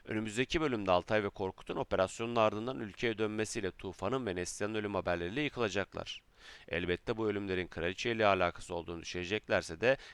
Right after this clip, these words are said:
kraliçenin arkasındaki gücü henüz tespit edemediler. Bu sebepten ötürü Korkut ve Altay iki farklı cepheden kraliçeyi abluka altına almaya devam edecekler. Ejder'in ölümüyle Korkut'tan daha çok yardım tale-, talep edecek olan kraliçe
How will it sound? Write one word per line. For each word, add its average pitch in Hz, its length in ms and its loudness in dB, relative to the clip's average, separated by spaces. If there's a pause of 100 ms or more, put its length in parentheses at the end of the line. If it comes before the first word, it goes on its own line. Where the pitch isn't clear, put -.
kraliçenin 95 500 -2
arkasındaki 85 480 -2
gücü 120 360 -4
henüz 90 260 -6
tespit - 380 -6
edemediler. 101 640 0 (440)
Bu - 60 -6
sebepten 131 460 0
ötürü 90 260 -4
Korkut - 420 -8
ve 95 60 4
Altay 123 400 0
iki - 200 -10
farklı 92 340 2
cepheden 90 420 -2
kraliçeyi 98 480 -2
abluka 107 320 0
altına 92 280 -2
almaya 90 340 -2
devam 95 240 4
edecekler. - 600 -8 (600)
Ejder'in 95 420 0
ölümüyle 101 440 0
Korkut'tan 95 640 -2
daha 98 140 8
çok - 260 -6
yardım 90 280 2
tale-, 82 280 -4
talep 90 340 -2
edecek 82 400 -4
olan 82 160 -4
kraliçe 90 520 -2